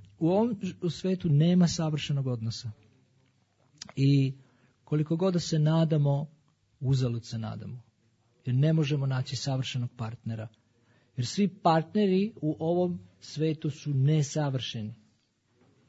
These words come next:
Zato što su isto kao mi uslovljene duše kojima treba pažnja, <laughs> koji žele, žele pažnju za sebe.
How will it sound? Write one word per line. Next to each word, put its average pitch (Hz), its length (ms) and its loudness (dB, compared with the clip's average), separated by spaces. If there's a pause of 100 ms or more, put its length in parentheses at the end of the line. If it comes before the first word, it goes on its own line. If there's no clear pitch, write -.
(480)
Zato 160 260 -4
što 160 200 -4
su 170 160 -2
isto 196 320 6
kao 175 240 2
mi 180 440 6 (480)
uslovljene 160 540 2
duše 143 540 0 (500)
kojima 139 300 2
treba 135 340 2
pažnja, 110 640 -4 (300)
<laughs> 98 300 -6
koji 139 120 4
žele, 147 340 6 (480)
žele 143 260 4
pažnju 143 380 4
za 127 120 0
sebe. 127 360 -2